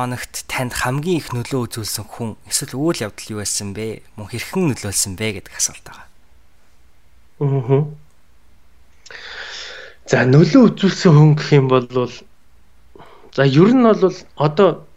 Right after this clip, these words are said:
Speaker 2: манай хүн чинь надад их нөлөө үзүүлдэг шүү дээ.
Speaker 1: Мгм.
Speaker 2: Тийм, бүр үе үе бүр зочдол, зочдол нөлөө үзүүлнэ.
Speaker 1: Мгм.
Speaker 2: За, жишээ нь одоо нөгөө л нэг цагаан хоолн дээр ярих гэдэг.
Speaker 1: Мгм.
Speaker 2: Манай хүн чинь энэ цагаан хоолтон болъё гэдэг энэ нөлөөг хамгийн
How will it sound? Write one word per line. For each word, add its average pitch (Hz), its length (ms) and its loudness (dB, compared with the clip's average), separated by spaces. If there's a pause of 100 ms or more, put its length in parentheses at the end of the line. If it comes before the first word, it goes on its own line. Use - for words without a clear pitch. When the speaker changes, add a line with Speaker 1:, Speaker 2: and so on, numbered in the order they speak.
(340)
Speaker 2:
манай 175 340 2
хүн 185 240 0
чинь 170 160 -2
надад 139 320 -2
их - 160 -12
нөлөө 127 320 -2
үзүүлдэг 123 380 -6
шүү - 180 -10
дээ. 120 120 -4 (360)
Speaker 1:
Мгм. 104 280 -12 (760)
Speaker 2:
Тийм, 117 320 -6
бүр 117 160 -2
үе 131 320 6
үе 117 80 2
бүр 110 400 2 (240)
зочдол, - 480 -4
зочдол - 560 0
нөлөө 120 220 4 (100)
үзүүлнэ. 117 400 0 (520)
Speaker 1:
Мгм. 113 120 -14
Speaker 2:
За, 113 160 2
жишээ 113 380 0
нь 107 80 -4
одоо 110 180 0
нөгөө 117 240 6
л - 80 -6
нэг 113 80 2
цагаан 117 320 2
хоолн 113 320 -2
дээр 104 120 -8 (120)
ярих - 160 -14
гэдэг. - 260 -12 (140)
Speaker 1:
Мгм. - 240 -10
Speaker 2:
Манай 139 240 4
хүн 131 240 0
чинь 147 200 -2 (120)
энэ 117 80 -18
цагаан 131 260 2
хоолтон 139 340 -4
болъё 123 360 -4
гэдэг 117 320 -8
энэ 117 160 -6
нөлөөг 113 380 -4
хамгийн 127 360 0